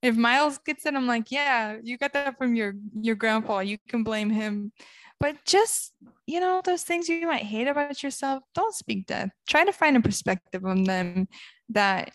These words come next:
is life. So, number two,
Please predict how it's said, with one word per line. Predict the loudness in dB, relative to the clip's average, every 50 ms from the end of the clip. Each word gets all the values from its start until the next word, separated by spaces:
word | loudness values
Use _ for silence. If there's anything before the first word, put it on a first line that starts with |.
| -6
is | -2 -2 -2 -2
life. | -2 -2 -2 0 0 -2 -4 -4 -6 -6 -18 -20 -20 -14
So, | -6 0 2 2 4 2 0 -2 -8 -12 _ _ _ _ _ _ _ _ _ _ _ _ -16 -10 -8 -10 -10 -10 -20 -20 -20 -20 -20 -20 _ _ 4
number | 4 6 8 8 6
two, | 6 6 4 6 6 8 8 6 4 2 -2